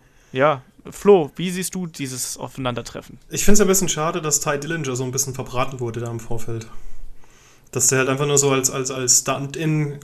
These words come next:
Speaker 2: genutzt wird, damit halt Baron Corbin sich ein bisschen aufspielen kann. Klar, macht ja auch durchaus Sinn als Heel, aber ich schließ mich eigentlich dir an, ich mag Corbin überhaupt nicht. Also nach Matches, also ich schließ mich an, na, an den Olaf nach den Matches, der dann <laughs> über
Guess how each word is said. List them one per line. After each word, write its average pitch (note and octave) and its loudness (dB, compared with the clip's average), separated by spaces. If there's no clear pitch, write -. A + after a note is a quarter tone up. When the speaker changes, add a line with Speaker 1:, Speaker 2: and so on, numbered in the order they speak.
Speaker 2:
genutzt D3+ 0
wird, D3 0
damit C3+ 0
halt C3 0
Baron C3 -2
Corbin C#3 -2
sich C3 -2
ein C3 -16
bisschen C3+ 0
aufspielen C3+ 2
kann. C3 -2
Klar, C3+ 4
macht C3+ -2
ja C#3 6
auch C3 4
durchaus C3 4
Sinn D3+ 8
als B2 4
Heel, D#3+ 10
aber C#3 8
ich C#3 4
schließ F3 4
mich F3 6
eigentlich D#3 2
dir C3+ 2
an, F#3 4
ich D#3 -4
mag C#3+ 2
Corbin C#3 4
überhaupt B2 0
nicht. - -8
Also C#3 -4
nach - 0
Matches, E3+ 2
also D#3 4
ich - 8
schließ F#3+ 8
mich F#3+ 8
an, F#3 6
na, D#3+ 0
an E3 2
den D#3+ 0
Olaf F#3+ 6
nach D#3 4
den C#3+ 0
Matches, C3+ 2
der D3 8
dann C#3+ 8
<laughs> - 0
über F3+ 8